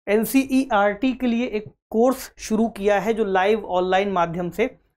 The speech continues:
दृष्टि लर्निंग ऐप के अंतर्गत आपको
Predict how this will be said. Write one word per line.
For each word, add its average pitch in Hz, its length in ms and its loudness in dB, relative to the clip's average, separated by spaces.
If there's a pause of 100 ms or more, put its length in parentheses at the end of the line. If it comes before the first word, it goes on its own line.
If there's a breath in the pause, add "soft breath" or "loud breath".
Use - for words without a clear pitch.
(120)
दृष्टि 190 360 -6
लर्निंग 202 420 -2 (260)
ऐप 190 260 -2
के 202 60 2
अंतर्गत 185 440 -2
आपको 170 300 -2